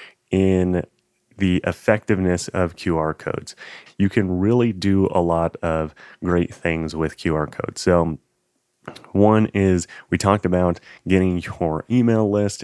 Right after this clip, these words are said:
and building your email subscribers. You can do this using Q R codes, right? There's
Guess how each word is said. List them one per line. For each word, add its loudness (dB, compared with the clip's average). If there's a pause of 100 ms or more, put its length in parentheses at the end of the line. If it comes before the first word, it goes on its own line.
and -4
building 0
your -4
email -2
subscribers. -2 (360)
You 2
can 0
do 4
this 2
using 0
Q -2
R 2
codes, -10
right? -2
There's 0